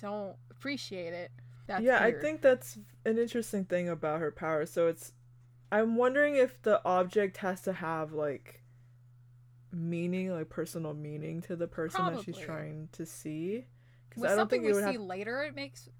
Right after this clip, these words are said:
Speaker 1: a lot more
Speaker 2: Yeah.
Speaker 1: sense.
Speaker 2: Yeah, so that's what I'm thinking, like, maybe it's, it's items that are personal to the person that's, you know, have, like, memories attached to it
Speaker 1: Mm-hmm.
Speaker 2: that she can see.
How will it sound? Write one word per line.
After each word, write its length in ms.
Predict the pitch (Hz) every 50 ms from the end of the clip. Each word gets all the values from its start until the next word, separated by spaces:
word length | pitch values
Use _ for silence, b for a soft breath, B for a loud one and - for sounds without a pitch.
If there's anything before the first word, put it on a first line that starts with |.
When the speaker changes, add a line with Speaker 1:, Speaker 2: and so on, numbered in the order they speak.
| - - -
Speaker 1:
a 80 | - 196
lot 160 | 196 190 202
more 100 | 190 170
Speaker 2:
Yeah. 440 | 160 151 139 135 123 110 95 80 -
Speaker 1:
sense. 340 | - - - - - - - - - - - - _
Speaker 2:
Yeah, 480 | - 190 196 196 185 170 156 147 147 156
so 180 | 180 - 226 226
that's 120 | 233 -
what 60 | - 330
I'm 60 | 277
thinking, 340 | - 233 220 220 214 190 185
like, 160 | 180 175 175
maybe 540 | 180 190 185 175 185 185 180 170 151 - - _ -
it's, 200 | 180 175 - -
it's 320 | - 180 175 - - - - _ _ _ _ _ _ -
items 380 | 175 175 170 175 175 180 175 -
that 160 | 175 170 170
are 380 | 170 165 165 170 165 165 - - -
personal 340 | - 190 180 - 175 170 165 160
to 100 | - 156
the 100 | 156 156
person 380 | - - 165 160 - 175 165
that's, 180 | 160 143 - - - - - - - - - - -
you 120 | 185 170
know, 300 | 156 147 - - - 170 - - -
have, 280 | - - 185 170 156 156
like, 280 | 151 147 147 - -
memories 480 | 170 160 151 156 151 151 156 151 143 135
attached 500 | 139 143 - - 151 139 - - - -
to 220 | - - 175 175 175
it 200 | 175 185 - -
Speaker 1:
Mm-hmm. 540 | - 226 220 202 - - 202 190 160 160 151 - - - - - - - -
Speaker 2:
that 140 | 165 170 165
she 160 | - - 170
can 200 | 160 - 165 151 147
see. 580 | - - - - 147 147 147 156 160 170 175